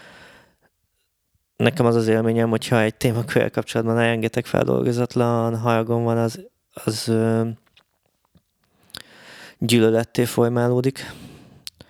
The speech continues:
És amikor ezt még tovább sűrítik, mint az, hogy a szénből gyémánt válik, úgy, úgy vál-, úgy jön létre az undor.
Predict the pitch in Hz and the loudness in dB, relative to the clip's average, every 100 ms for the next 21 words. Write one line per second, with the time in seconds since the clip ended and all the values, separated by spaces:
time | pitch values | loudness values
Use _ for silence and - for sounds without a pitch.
0 | - - - 117 - 123 117 - 120 120 | -20 -14 -2 -2 0 0 0 2 2 2
1 | - - 123 120 - 120 123 - - 123 | -2 -2 -2 -2 -2 0 0 0 0 2
2 | 120 - 127 - 123 120 127 135 127 - | 0 -2 -4 -2 -4 -2 -2 -4 -6 -12
3 | 117 120 117 - 117 120 117 117 117 117 | -6 -2 -2 -2 0 2 2 2 0 0
4 | 117 113 - 117 113 - 113 113 110 - | 0 0 0 -2 -2 -2 2 2 0 -4
5 | - 117 113 113 - 113 113 113 120 131 | -2 2 4 2 2 -2 0 -2 0 -2